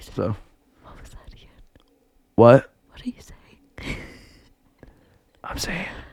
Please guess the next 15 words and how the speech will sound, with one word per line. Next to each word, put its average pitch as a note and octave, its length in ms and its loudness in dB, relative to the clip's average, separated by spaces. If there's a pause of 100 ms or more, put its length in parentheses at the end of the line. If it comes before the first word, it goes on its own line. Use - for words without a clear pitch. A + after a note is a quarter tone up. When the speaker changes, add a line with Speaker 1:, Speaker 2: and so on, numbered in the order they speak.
(280)
Speaker 1:
fucking - 320 -4
stop - 280 -6
it. - 140 -10 (200)
Speaker 2:
My - 80 -18 (100)
name - 140 -20 (120)
is - 100 -18
Cordoglio. - 540 -14 (340)
I - 80 -20
go - 180 -18
pee - 180 -16
pee - 120 -18
from - 160 -20 (140)
a - 40 -18 (100)
balcony. - 480 6 (1900)
<laughs> - 1300 -8